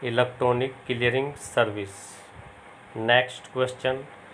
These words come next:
भारत में विकसित परम सुपर कंप्यूटर का विकास किस संस्था ने किया? आंसर, सीडैक ने। Next question, सीडैक का संबंध है, आंसर, कंप्यूटर से।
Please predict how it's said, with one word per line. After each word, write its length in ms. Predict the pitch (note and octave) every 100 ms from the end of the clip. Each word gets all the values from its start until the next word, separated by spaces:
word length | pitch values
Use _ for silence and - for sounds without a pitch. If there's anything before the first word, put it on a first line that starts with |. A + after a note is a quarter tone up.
| - -
भारत 360 | A2+ A2+ A#2 B2
में 180 | B2+ C3
विकसित 420 | B2+ B2 - C#3+ -
परम 200 | B2+ B2+
सुपर 300 | B2+ A#2+ B2+
कंप्यूटर 480 | B2 A#2+ A#2 A#2+ B2
का 120 | A#2+
विकास 420 | A#2+ A#2+ B2 B2 -
किस 160 | B2+ A#2+
संस्था 400 | A#2+ A#2 - A2
ने 120 | A#2
किया? 280 | A#2 B2 A#2+ B2+ - - - - - - - - - - -
आंसर, 580 | A#2+ A#2 A#2 - C3+ C#3 - - - - - - - -
सीडैक 640 | - C#3+ B2 A#2+ A#2 A#2
ने। 200 | G#2+ F#2+ G#2+ A2 - - - - - - - - - - - - -
Next 520 | A#2 A#2+ B2 - -
question, 480 | - B2+ - C3+ C3+ C#3+ -
सीडैक 680 | - C3 C3+ A#2+ A#2+ B2+ -
का 140 | A#2+
संबंध 520 | B2 - A2+ A#2 A#2+ A2+
है, 440 | A2 A2 B2 C3 - - - - - - - - - - - -
आंसर, 560 | A#2 A#2 A#2+ A#2 B2+ B2+ -
कंप्यूटर 500 | A#2+ A2+ A2 A2 G#2
से। 280 | G2+ G#2+ G2+